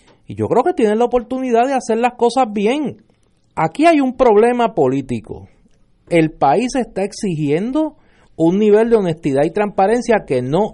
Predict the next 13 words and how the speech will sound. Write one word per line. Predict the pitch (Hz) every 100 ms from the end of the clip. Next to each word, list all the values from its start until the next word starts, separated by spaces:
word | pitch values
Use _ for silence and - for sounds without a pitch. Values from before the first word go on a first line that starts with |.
| -
ha | 170 190
tenido | 190 143 139 160 143 117 95 - _ - - _ _ _ _ _ _ _
en | - 127
la | 120
gestión | 113 - 135
gubernamental | 143 151 147 147 147 143 185
en | 175 127
estos | 127 131
dos | 127 -
años | 143 185 190 185 - _
y | 127
siete | - 113 117 107
meses. | 92 92 101 - -